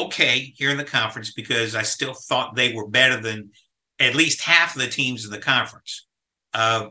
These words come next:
and sure enough, that's about where they finished. I still have a little confidence in Lauren. Uh, I think she's capable of recruiting and teaching,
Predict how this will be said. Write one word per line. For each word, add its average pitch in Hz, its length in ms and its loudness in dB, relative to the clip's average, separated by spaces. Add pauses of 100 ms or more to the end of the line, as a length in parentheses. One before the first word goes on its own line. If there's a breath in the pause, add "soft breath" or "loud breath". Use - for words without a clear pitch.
(100)
and 113 180 -6
sure 127 200 2
enough, 131 340 0
that's - 420 -2
about 117 380 -2
where 113 100 -2
they 107 140 -4
finished. 123 580 -6 (340)
I 135 180 4
still 175 400 0
have 151 260 4
a 120 80 -4
little 139 260 -2
confidence 156 760 -2
in 147 100 -4
Lauren. 156 500 -2 (600)
Uh, 113 320 -6
I 117 140 -2
think 143 380 -2
she's - 300 -2
capable 147 640 0
of 143 80 -6
recruiting 151 640 -6 (120)
and 156 300 6
teaching, 139 600 -6